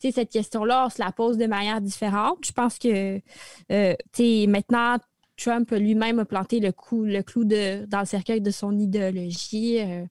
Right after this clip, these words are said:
tu sais, c'est vraiment associé à, tu sais, près, en fait, c'est associé maintenant au, un coup d'État carrément. Donc, euh,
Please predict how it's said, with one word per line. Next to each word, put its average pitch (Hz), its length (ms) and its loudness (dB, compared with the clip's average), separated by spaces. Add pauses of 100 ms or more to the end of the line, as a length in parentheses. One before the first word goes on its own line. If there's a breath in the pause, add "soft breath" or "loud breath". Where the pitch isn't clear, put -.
(360 soft breath)
tu 220 100 0
sais, 202 100 -6
c'est 202 140 -2
vraiment 196 320 -2
associé 208 580 -4
à, 185 260 -2
tu - 80 -10
sais, 214 60 -2
près, 190 320 -4
en 180 80 -4
fait, 226 200 -6
c'est 226 60 -2
associé 190 360 -4
maintenant 208 300 -2
au, 185 160 -2
un 180 120 2
coup - 200 -4
d'État 220 420 2
carrément. 196 520 -6
Donc, 196 300 -8
euh, 185 160 -8